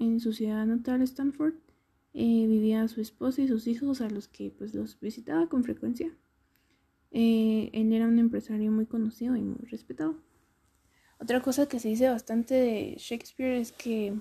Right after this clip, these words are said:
muchos de los perso-, de los pasajes de Shakespeare podrían alimentar la creencia de que él prefería a los hombres, por así decirlo. Em, en particular, sus sonetos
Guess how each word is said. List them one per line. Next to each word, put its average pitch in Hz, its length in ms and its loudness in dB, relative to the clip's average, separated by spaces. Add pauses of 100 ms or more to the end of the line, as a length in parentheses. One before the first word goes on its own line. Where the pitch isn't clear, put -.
muchos 240 320 0
de 262 100 6
los 233 220 -2
perso-, 214 380 -8 (140)
de 233 320 6
los 226 160 4
pasajes 240 800 0
de 262 100 6
Shakespeare 247 560 -2 (720)
podrían 240 400 6
alimentar 220 540 4
la 247 180 0
creencia 220 520 -4
de 226 140 -4
que 202 580 -10 (260)
él 220 140 -2
prefería 220 480 2
a 226 40 0
los 220 240 -6
hombres, 214 360 -6
por - 180 -14
así - 220 -12
decirlo. 226 480 -8 (880)
Em, 208 720 0 (140)
en 226 120 2
particular, 226 640 0
sus 254 200 0
sonetos 240 760 -2